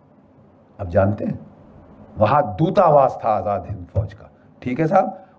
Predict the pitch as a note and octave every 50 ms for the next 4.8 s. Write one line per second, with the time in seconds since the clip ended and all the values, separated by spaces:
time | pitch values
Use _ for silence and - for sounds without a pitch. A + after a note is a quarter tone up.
0 | _ - F#2 F#2 F#2+ A2+ D#3+ E3+ - - C#3+ C3+ - D3 D3 - - A2 - C#3
1 | D3+ D#3+ D#3+ C#3+ C#3 C#3 C3+ C3+ C3+ - C3 B2 A#2+ A#2+ - - - D3+ D3+ D#3
2 | C#3+ C3 C3+ C3 B2+ A#2 B2 A2+ G#2+ G2+ - - C3+ C#3 C#3+ C#3+ - - _ _
3 | - A2 A2 G#2+ A#2+ - - A2+ B2+ C#3 D#3 - - - - _ _ - A2 A#2
4 | G#2+ A#2+ A#2 - B2+ G#2 A2 - - - F#2 D2+ - - -